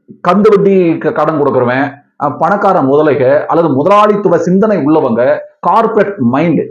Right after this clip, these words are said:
இவங்களுக்கெல்லாம் யா-, என்ன இருக்கும் அப்படின்னா வயித்து எரியும். அல்லது ஒரு மக்கள் தன்னோட பயணத்தை எளிமையாக்கிறதுக்கு அரசாங்கம் ஒரு திட்டத்தை கொடுக்குது, அதை மக்கள் பயன்படுறாங்கன்னா அந்த ஆட்சி மேல அல்லது அந்த அரசு மேல மக்களுக்கு ஒரு நல்ல பெயர் வந்துரும்.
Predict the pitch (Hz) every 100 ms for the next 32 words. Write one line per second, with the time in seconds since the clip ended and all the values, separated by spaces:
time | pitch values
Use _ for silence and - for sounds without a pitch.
0 | - _ _ - 185 233 226 208 202 170
1 | 151 147 139 185 180 151 139 120 147 180
2 | 151 233 220 190 180 151 - _ _ 120
3 | 160 139 180 - - - - 165 151 156
4 | - 233 254 - - - 151 156 147 151
5 | 185 196 - 202 220 - - 139 170 208
6 | 208 - 170 151 - 196 202 - 160 -
7 | 185 190 165 131 156 196 180 156 156 139
8 | 135 - - _ 147 160 151 147 202 196
9 | 185 160 139 117 107 110 139 147 - _
10 | _ 151 151 135 185 - 185 143 123 185
11 | 147 156 160 131 139 202 202 139 151 117
12 | 156 165 208 214 185 151 214 - 180 208
13 | 180 113 90